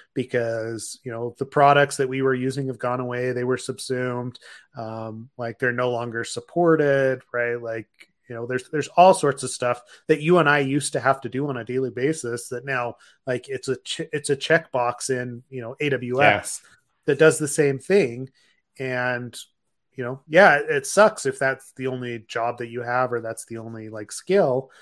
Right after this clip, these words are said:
Speaker 1: Um, but if you had the skill to do it at that point, you know, it's a matter of just learning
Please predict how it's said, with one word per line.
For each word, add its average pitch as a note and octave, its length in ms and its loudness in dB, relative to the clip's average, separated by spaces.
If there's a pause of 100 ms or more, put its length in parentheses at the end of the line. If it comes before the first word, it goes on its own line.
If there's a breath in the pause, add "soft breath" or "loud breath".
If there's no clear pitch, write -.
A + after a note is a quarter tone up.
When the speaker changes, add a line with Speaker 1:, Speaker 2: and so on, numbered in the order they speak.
(240 soft breath)
Speaker 1:
Um, A2+ 440 -10 (320)
but C3+ 240 4
if C3 160 -4
you E3 60 6
had F3 140 8
the C3 60 -6
skill D3 300 0
to B2+ 100 2
do C#3 160 0
it B2 80 0
at A#2+ 80 -6
that D#3 240 4
point, B2+ 300 -6 (120)
you A#2+ 100 -16
know, A2+ 200 -12
it's A2+ 140 -12
a A#2 40 -12
matter A2+ 300 -8
of A2 120 -10
just - 220 -12
learning A#2 540 -6